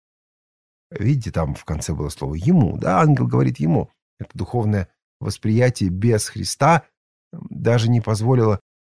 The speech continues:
э, людям услышать, к кому обращены слова.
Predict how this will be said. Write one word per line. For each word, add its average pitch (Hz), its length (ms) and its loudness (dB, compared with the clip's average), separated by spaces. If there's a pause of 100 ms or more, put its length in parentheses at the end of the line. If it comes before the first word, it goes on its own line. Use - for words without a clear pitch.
э, 110 200 -4
людям 110 600 2
услышать, 117 640 0
к - 100 -16
кому 139 380 4
обращены 113 480 2
слова. 131 500 0